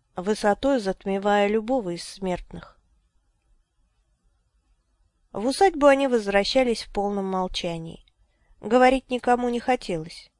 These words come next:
В тишине слышались только звон уздечек и шум ветра на вершинах холмов. Вулфгар уехал далеко вперёд, решив побыть в одиночестве. Остальные держались вместе. За спиной Брокла на седле поблескивал его топор.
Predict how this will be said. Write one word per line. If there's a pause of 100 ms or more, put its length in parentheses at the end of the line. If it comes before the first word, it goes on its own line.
(380)
В
тишине
слышались
только
звон
уздечек
и
шум
ветра
на
вершинах
холмов. (960)
Вулфгар
уехал
далеко
вперёд, (300)
решив
побыть
в
одиночестве. (420)
Остальные
держались
вместе. (800)
За
спиной
Брокла
на
седле
поблескивал
его
топор.